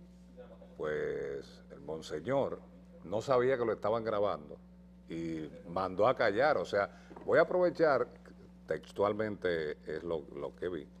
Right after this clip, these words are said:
"Voy a aprovechar que está aquí el jefe máximo de los jesuitas para que manden a callar a ese señor.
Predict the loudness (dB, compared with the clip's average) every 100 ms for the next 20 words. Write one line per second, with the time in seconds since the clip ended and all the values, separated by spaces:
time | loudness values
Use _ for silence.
0 | -14 0 2 6 4 6 4 2 0 -2
1 | 0 0 0 0 0 0 0 -2 -4 -4
2 | -2 0 -2 -4 -6 -6 -6 -10 -18 -20
3 | -20 -20 -20 -20 -4 4 4 4 0 4
4 | 4 4 4 2 2 2 4 2 0 -2
5 | -4 -6 -10